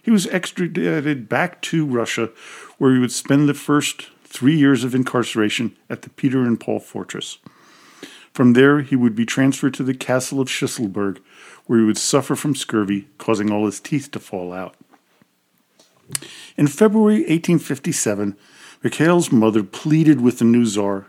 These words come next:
Alexander the Second, to free her son from the deplorable conditions and to exile him instead to Tomsk in Siberia. This was granted and would be a real godsend for Bakunin, as his second cousin, General Count Nikolai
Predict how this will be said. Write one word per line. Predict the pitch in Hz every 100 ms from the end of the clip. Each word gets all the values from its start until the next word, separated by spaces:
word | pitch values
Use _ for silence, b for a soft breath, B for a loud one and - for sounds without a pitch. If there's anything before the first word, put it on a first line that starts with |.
| -
Alexander | 107 107 95 113 117 110
the |
Second, | 107 - 98 110 - B B B -
to | 156
free | - - 175
her | 127 117
son | - 117
from | 110 98
the | 92
deplorable | 98 - - 156 143 143
conditions | 139 113 110 107 104 - B B B B B B
and | 202
to | 160 -
exile | 185 156 160 143
him | 139 135
instead | 127 113 - 127 117 110
to | 127
Tomsk | - 117 110 - - -
in | 110
Siberia. | - 120 107 165 135 85 82 _ _ B B B B B B B -
This | 123 196 -
was | 117 98
granted | - - 123 147 165 101 -
and | 131 131
would | 135 110
be | 147
a | 117
real | 98 107 135 233 208 117
godsend | 90 139 151 135 - 107
for | - 101
Bakunin, | 104 - 113 95 90 B B B B
as | 127
his | 127 -
second | - 185 196 165
cousin, | - 175 127 107 92
General | - 113 110 107
Count | - 120 127
Nikolai | 135 135 135 127 127